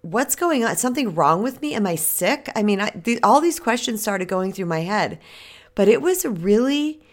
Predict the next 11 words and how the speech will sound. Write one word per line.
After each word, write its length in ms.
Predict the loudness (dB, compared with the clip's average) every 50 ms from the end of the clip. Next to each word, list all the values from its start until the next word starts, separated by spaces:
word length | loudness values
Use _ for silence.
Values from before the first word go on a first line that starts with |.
| _ _ _ _ _ _ _ _
not 340 | -4 -2 -2 -2 -4 -6 -4
just 260 | -4 -4 -2 -2 -4
a 60 | -4
state 300 | -4 -2 0 2 2 2 0
of 160 | -2 -4 -4
lack 280 | -4 -4 -4 -4 -6
of 120 | -6 -6 -4
inspiration. 800 | -6 -6 -6 -6 -6 -4 -2 -2 -2 -2 -4 -2 -2 -4 -2
It 140 | -2 -2 -2
was 300 | -2 -2 -2 -2 -2 -2
like, 340 | -2 -2 -2 -4 -4 -8